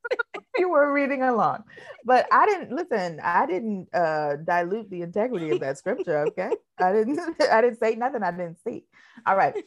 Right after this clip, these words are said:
Speaker 2: So listen, we're back here today because, um, sometimes in life,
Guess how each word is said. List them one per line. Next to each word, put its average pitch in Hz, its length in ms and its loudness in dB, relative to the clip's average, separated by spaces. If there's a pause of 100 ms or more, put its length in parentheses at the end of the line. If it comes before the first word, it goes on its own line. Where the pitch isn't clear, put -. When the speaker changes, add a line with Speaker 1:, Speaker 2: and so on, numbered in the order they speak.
(260)
Speaker 2:
So 240 100 2
listen, 226 500 2 (1160)
we're 190 120 -8
back 214 300 -2
here 254 180 -2
today 151 440 -2
because, 156 960 -6 (160)
um, 151 400 -6
sometimes 220 760 -2
in 160 200 -8
life, 147 400 -4